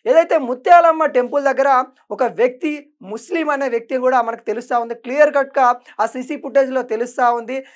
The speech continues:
తను ఏదైతే మద్యం మత్తులో ఉన్నారని కొంతమంది చెప్తా ఉన్నారు, పిచ్చోడని ఇంకొంతమంది చెప్తా ఉన్నారు. చాలా విధాలుగా చెప్పుకుంటూ వచ్చినప్పుడు కూడా ఆయన క్లారిటీగా ఏదైతే ముత్యాలమ్మ టెంపుల్లో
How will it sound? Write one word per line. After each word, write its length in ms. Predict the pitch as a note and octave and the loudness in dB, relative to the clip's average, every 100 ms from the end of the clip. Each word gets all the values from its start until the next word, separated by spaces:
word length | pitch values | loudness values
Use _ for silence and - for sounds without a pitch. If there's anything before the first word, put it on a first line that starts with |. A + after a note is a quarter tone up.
| _ _ B3 | _ _ 4
తను 300 | E4 F4 - _ _ _ - | 4 2 -2 _ _ _ 2
ఏదైతే 380 | B3+ D#4 D4+ | 6 6 4
మద్యం 480 | C#4 A3+ G3 D4 C#4+ | 0 0 2 4 4
మత్తులో 360 | C#4 C#4 C#4+ C#4 | 2 -2 4 6
ఉన్నారని 380 | C4 C4+ C4+ B3+ | 6 0 -4 -4
కొంతమంది 520 | A3+ A3 C4 C4+ C4 | -4 -2 -2 0 0
చెప్తా 300 | C4 C4 B3+ | 0 -2 -2
ఉన్నారు, 240 | B3+ B3+ | -2 -4
పిచ్చోడని 640 | B3+ G#3+ G3 C#4+ C#4 C4+ B3 | -4 -12 0 6 6 4 -2
ఇంకొంతమంది 540 | - B3+ B3+ B3+ B3 | 0 0 0 -4 -4
చెప్తా 320 | B3 B3 B3 | -6 -2 -2
ఉన్నారు. 340 | B3 A#3+ B3 B3 - _ C#4+ | 0 -2 -4 -6 -18 _ 2
చాలా 220 | E4 F4 | 6 4
విధాలుగా 440 | C4+ C#4 D#4+ D#4 | 4 2 2 2
చెప్పుకుంటూ 580 | D4 B3 A3+ C#4+ C4+ C#4 | -2 -4 -6 -8 -2 0
వచ్చినప్పుడు 460 | C4+ C4+ B3+ B3+ A#3 | -2 -6 -6 -4 -4
కూడా 360 | B3 C4 A#3+ B3+ _ _ - | -2 0 0 -4 _ _ 0
ఆయన 240 | C#4 D#4+ | 2 2
క్లారిటీగా 1000 | - - A#3 C#4+ E4 D#4+ D4+ D#4 C#4 C4+ _ _ | -2 -4 0 4 2 2 0 2 4 0 _ _
ఏదైతే 420 | G3+ C#4+ D4 D4+ C4+ | 2 4 4 6 2
ముత్యాలమ్మ 760 | A3+ - D#4+ D#4 D4+ D4 C#4 | 2 -6 2 4 4 0 -4
టెంపుల్లో 720 | C4 A3 A3+ C#4 C#4 C#4+ C#4+ | -2 -2 0 -2 4 4 4